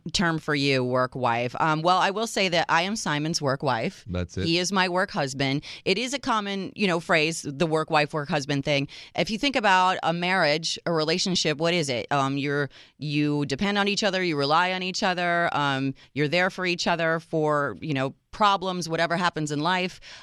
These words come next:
Speaker 1: Um, so maybe, you know, he's just saying that they work more closely. They help each other a little bit more than just the average coworker.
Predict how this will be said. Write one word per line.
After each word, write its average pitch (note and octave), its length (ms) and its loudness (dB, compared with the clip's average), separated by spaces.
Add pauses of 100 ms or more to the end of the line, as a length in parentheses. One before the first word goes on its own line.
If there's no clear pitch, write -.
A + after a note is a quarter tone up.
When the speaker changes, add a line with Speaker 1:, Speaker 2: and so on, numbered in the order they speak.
Speaker 1:
Um, E3 260 0
so G3 160 0
maybe, G#3 560 -2
you D#3+ 100 0
know, D3 240 0
he's E3 260 -2
just E3 220 -2
saying E3 300 0
that D3 140 -2
they E3 140 0
work D#3+ 400 -2 (140)
more D#3+ 240 0
closely. G3+ 800 0 (220)
They D#3+ 100 2
help E3 240 0
each E3 160 -4
other D#3 160 0
a D3 60 0
little D3+ 160 0
bit C#3+ 100 0
more D3+ 320 2
than D#3+ 220 0
just D3 260 -4
the D#3+ 140 -2
average C#3 400 0
coworker. D#3 680 -2